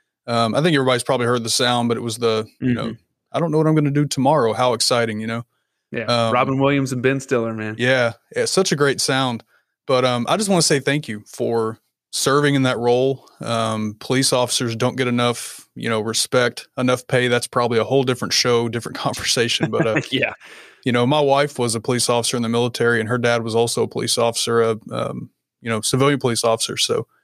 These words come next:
Speaker 1: um, thank you for serving.
Speaker 2: Yeah. Well, it, it was like, you know, I always used to say, "I do it for you." That was what I always used to say. And,
Speaker 1: Right.
Speaker 2: uh, you know, I, I,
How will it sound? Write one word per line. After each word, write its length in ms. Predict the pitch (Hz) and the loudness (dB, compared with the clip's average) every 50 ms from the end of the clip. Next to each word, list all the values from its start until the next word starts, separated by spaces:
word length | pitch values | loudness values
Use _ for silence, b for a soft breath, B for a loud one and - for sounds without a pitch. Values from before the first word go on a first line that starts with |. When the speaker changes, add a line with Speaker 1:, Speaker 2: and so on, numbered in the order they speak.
| _ _ _ _ - - | _ _ _ _ -4 -2
Speaker 1:
um, 460 | 120 117 113 110 107 107 107 - _ _ | 0 2 2 0 0 -2 -4 -8 _ _
thank 240 | - 170 175 165 - | 0 2 2 2 2
you 100 | 127 107 | 0 -2
for 160 | 104 - 120 | -2 -2 -2
serving. 400 | 123 - 131 127 123 110 101 - _ _ _ _ _ _ _ _ _ _ - | 0 0 2 0 0 -2 -4 -10 _ _ _ _ _ _ _ _ _ _ -16
Speaker 2:
Yeah. 240 | - - 87 90 - _ _ _ - | -12 -12 -12 -12 -14 _ _ _ -10
Well, 240 | 120 120 120 120 120 131 | -8 -6 -6 -6 -8 -10
it, 160 | 131 - - - | -12 -12 -12 -8
it 100 | - 113 | -4 -2
was 320 | 120 117 120 117 - - - _ _ _ _ _ _ _ _ - | 0 0 -2 -2 -4 -10 -12 _ _ _ _ _ _ _ _ -8
like, 200 | 123 123 123 - | -6 -6 -4 -4
you 160 | 107 139 135 | -2 0 2
know, 140 | 139 127 123 | 2 2 2
I 180 | 110 120 131 135 | 2 2 2 4
always 220 | 131 131 127 117 | 4 4 2 0
used 140 | 117 117 120 | -2 -6 -8
to 80 | 127 113 | -6 -2
say, 220 | - 135 120 120 117 110 - - | 2 2 2 2 2 0 -2 -4
"I 100 | 123 120 | -4 -2
do 200 | 120 127 123 120 | 2 2 2 2
it 60 | - | 2
for 100 | - - | 0 -4
you." 260 | 104 104 104 - 127 - _ _ _ _ _ _ _ - | -4 -4 -4 -6 -8 -14 _ _ _ _ _ _ _ -8
That 100 | 107 104 | -4 -2
was 100 | 107 107 | 0 0
what 140 | 107 110 110 | 2 2 2
I 80 | 110 | 2
always 260 | 107 107 110 110 104 104 | 2 2 2 2 0 0
used 160 | 107 107 - | -4 -4 -4
to 80 | 117 | -6
say. 300 | 104 - 113 - - 127 - b b b b b b b b b | -4 -2 -4 -4 -4 -8 -14 b b b b b b b b b
And, 220 | - 101 95 95 104 | -4 -2 -2 0 0
Speaker 1:
Right. 80 | 104 104 | 0 2
Speaker 2:
uh, 220 | 95 92 92 92 - | 2 2 2 0 -4
you 140 | - 98 | -6 -4
know, 60 | 95 101 | -4 -4
I, 100 | 101 98 - 98 | -4 -4 -4 -4
I, 180 | 101 104 101 | -4 -4 -4